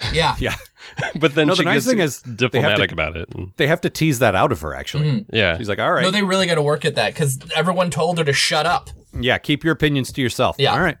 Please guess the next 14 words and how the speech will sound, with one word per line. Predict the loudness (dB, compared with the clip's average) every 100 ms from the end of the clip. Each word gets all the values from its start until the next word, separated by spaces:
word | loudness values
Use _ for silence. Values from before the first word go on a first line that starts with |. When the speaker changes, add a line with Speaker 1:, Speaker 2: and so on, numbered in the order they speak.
| _
Speaker 2:
And | 0 2
then | 2
finally, | 2 2 2 2
Chakotay, | -2 0 2 4 2
who | 2
knows | 2 0 0
her, | -2 -6 -8 _ _
it's | -4
like, | -2 0
"Wait, | 0 0
what's | 2 4 4
Speaker 1:
Mm-hmm. |
Speaker 2:
up?" | 2 -2 _ _ _
"No, | -6